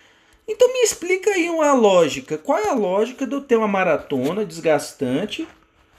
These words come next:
ter cinco substituições a meu dispor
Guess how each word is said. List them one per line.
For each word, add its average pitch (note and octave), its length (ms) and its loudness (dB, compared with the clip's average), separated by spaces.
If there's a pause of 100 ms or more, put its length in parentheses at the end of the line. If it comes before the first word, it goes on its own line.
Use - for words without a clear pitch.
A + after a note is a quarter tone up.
(180)
ter G#3+ 160 8
cinco A4 520 -6 (220)
substituições A#3 1300 -6 (120)
a F3 140 -2
meu F#3 200 0
dispor D#3 680 -2